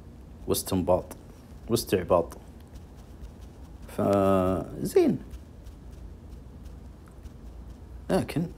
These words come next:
إن شاء الله ما حد يتحلطم مثلًا ويقول أنا، أوكي،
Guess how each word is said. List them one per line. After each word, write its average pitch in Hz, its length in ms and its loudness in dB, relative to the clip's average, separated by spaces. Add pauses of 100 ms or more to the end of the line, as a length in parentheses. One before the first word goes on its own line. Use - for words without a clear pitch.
(240)
إن 185 60 2
شاء - 180 0
الله 95 120 4
ما 123 100 8
حد 123 200 4
يتحلطم 110 560 6
مثلًا 95 360 6
ويقول 82 280 2
أنا، 85 240 0 (3500)
أوكي، 90 520 2